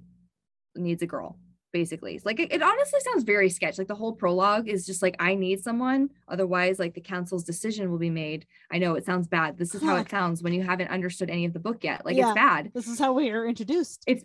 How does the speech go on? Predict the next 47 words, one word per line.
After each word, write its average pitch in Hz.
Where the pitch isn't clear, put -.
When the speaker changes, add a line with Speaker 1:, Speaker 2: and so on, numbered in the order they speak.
Speaker 1:
very 262
scary. 339
I'm 220
like, 226
Speaker 2:
<laughs> -
Speaker 1:
"They're 240
gonna 240
kidnap 262
somebody. 247
This 202
is 175
not 180
going 254
like 240
I 262
thought." 180
Speaker 2:
<laughs> -
Speaker 1:
Um, 202
but 233
basically 254
someone 196
has 233
died, 165
and 175
so 156
Henry 180
needs 165
a 165
replacement, 214
but 160
he's 160
running 170
out 147
of 147
time. 120
And 165
so 156
this 131
other 165
woman 202
who 190
is 165
not 175
named 160
in 160
the 160
prologue 175